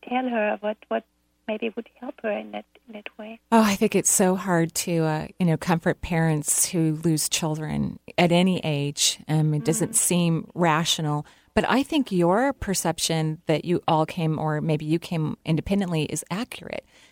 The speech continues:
Speaker 2: Nobody leaves here on an accident. It's, it's not, um, just an oops.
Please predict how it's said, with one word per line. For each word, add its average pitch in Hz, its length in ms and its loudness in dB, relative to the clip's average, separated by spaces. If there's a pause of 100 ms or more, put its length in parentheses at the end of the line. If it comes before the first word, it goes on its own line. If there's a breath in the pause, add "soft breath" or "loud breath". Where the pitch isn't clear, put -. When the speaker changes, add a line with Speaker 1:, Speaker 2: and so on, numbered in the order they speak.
(120 soft breath)
Speaker 2:
Nobody 214 420 2
leaves 202 240 2
here 180 220 -2
on 170 120 -2
an 165 120 -2
accident. 160 880 -2 (340 soft breath)
It's, - 220 0
it's - 280 -6
not, 160 600 2
um, 156 380 0
just - 240 -4
an 156 180 -2
oops. - 480 0